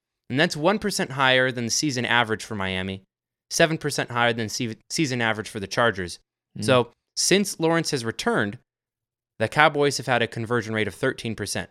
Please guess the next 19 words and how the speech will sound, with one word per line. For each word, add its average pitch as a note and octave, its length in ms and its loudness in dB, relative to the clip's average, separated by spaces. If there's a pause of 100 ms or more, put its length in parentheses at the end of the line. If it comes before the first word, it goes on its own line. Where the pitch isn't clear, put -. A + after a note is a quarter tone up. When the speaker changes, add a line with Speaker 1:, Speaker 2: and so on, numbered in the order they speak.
(120)
Speaker 1:
and G#2+ 100 -6
their G2 100 -4
season A2 340 -4
average G2 260 -4
was F2+ 140 -8
nine G2+ 180 -2
percent. - 320 -12 (380)
So E3 120 4
all F#3 80 8
those F#3 400 -2
numbers C3+ 380 0
to - 80 -6
say, A#2 220 2
basically, G#2+ 600 -2 (340)
this A#2+ 160 -2
matchup C3+ 380 0
against C3+ 240 -4
the A2 60 -4
Giants A2 500 0